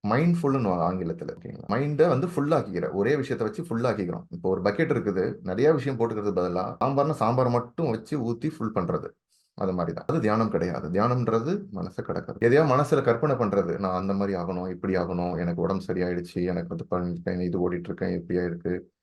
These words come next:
எனக்கு எல்லாமே இது நல்லா நடக்குது, எனக்கு அவரு வராரு, இவரு வந்து எனக்கு இதெல்லாம் பண்றாரு, நமக்கு அ-, இதுல", இதெல்லாம் தியானம் கிடையாது.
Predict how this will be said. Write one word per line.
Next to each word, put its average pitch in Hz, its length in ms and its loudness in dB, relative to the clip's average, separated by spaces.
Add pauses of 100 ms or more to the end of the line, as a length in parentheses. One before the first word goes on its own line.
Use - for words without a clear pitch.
(220)
எனக்கு 92 220 -2
எல்லாமே 92 240 0
இது 90 140 0
நல்லா 87 220 0
நடக்குது, 85 520 -2
எனக்கு 85 260 0
அவரு 95 200 0
வராரு, 90 340 0
இவரு 87 200 -2
வந்து 90 300 -2
எனக்கு 87 240 -4
இதெல்லாம் 90 260 -4
பண்றாரு, 85 420 -2 (680)
நமக்கு 85 220 -4
அ-, 85 220 0
இதுல", 87 240 0 (360)
இதெல்லாம் 113 400 2
தியானம் 90 320 0
கிடையாது. 87 340 -4